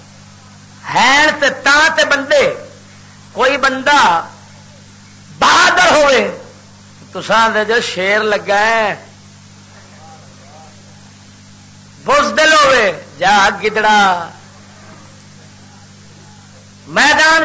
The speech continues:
چھڈ جاندا ہوئے، جا او چوہیا، تو کھلون جوگا ہے۔" کہندے جے کہ نہیں؟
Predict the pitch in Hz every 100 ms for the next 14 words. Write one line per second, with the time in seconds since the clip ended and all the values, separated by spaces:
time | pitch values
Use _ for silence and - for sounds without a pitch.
0 | - 294 302 302 294 285 269 247 226 185
1 | 240 233 262 - 262 262 254 247 233 220
2 | 247 254 196 233 262 269 269 262 262 -
3 | - - - - - - - - - -
4 | - - - - - - - - - -
5 | - - - - - - - - - -
6 | - - - - - - - - - -
7 | - - - - 185 233 277 285 269 285
8 | 302